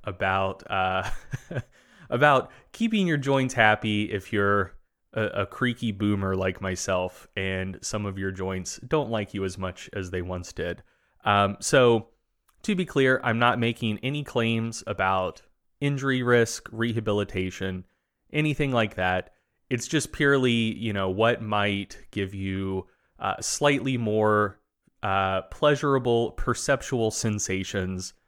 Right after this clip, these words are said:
during a training session. Um, if you have, you know, joints that, that you might,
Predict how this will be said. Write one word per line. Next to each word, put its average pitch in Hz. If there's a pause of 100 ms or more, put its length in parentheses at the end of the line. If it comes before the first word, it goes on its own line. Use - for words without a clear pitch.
(200)
during 104
a 95
training 98
session. 160 (340)
Um, 98 (100)
if 139
you 127
have, 101 (300)
you 311
know, 123 (140)
joints 175
that, 127 (480)
that 117
you 135
might, 117